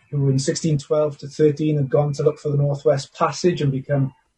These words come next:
icebound in Hudson Bay. He had a fairly significant, um, landed interest. But he also, importantly, um, has interests that look west, that look towards Carmarthenshire and Pembrokeshire, and he has estates there.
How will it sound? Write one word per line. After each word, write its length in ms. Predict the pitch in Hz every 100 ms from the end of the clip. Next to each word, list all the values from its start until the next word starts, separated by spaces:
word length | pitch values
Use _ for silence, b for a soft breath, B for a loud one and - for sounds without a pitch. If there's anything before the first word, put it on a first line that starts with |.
| _ -
icebound 600 | 160 170 - 156 156 151
in 120 | 139
Hudson 360 | 147 139 - 143
Bay. 380 | 151 156 156 147
He 180 | 143
had 120 | 139 127
a 40 |
fairly 460 | - - 196 220 196
significant, 840 | - 151 165 156 165 160 147 - _ _ _
um, 340 | 139 139 139 139
landed 420 | 143 151 180 165
interest. 580 | 123 101 - 90 - - _ _ _ _ _ _ _ _ -
But 160 | 170
he 80 | 180
also, 560 | 202 262 - 233 208 180
importantly, 960 | 170 139 185 196 196 - 127 107 127 - _ _ - - -
um, 380 | 151 147 147 147
has 300 | - 196 202
interests 600 | 208 202 180 170 - -
that 180 | 165 165
look 180 | 170 170
west, 480 | 156 185 202 - - -
that 140 | 151 165
look 300 | 156 196 -
towards 420 | - 147 151 -
Carmarthenshire 600 | 165 151 151 151 139 147
and 160 | 139
Pembrokeshire, 480 | - 185 170 - 131
and 100 | 120
he 60 | 127
has 220 | 143 135
estates 560 | - - 170 170 - -
there. 260 | - 135